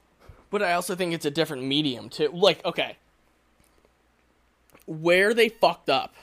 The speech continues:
and it's not in a bad way, but they set the standards for C G so fucking high with WandaVision.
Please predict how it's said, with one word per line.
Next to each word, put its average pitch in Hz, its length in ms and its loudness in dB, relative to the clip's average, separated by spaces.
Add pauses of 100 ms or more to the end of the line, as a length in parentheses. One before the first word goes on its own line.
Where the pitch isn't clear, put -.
(680)
and 147 320 -2
it's 160 280 -6
not 165 260 4
in 196 120 2
a 180 60 0
bad 135 340 0
way, 160 380 0 (520)
but 170 180 -2
they 180 160 4
set 220 360 0
the 247 80 -2
standards 151 640 -2
for 127 200 -10
C 156 360 -6
G 139 280 -4
so 151 600 0
fucking 170 640 -4
high 127 360 -2
with 139 240 -4
WandaVision. 135 720 -8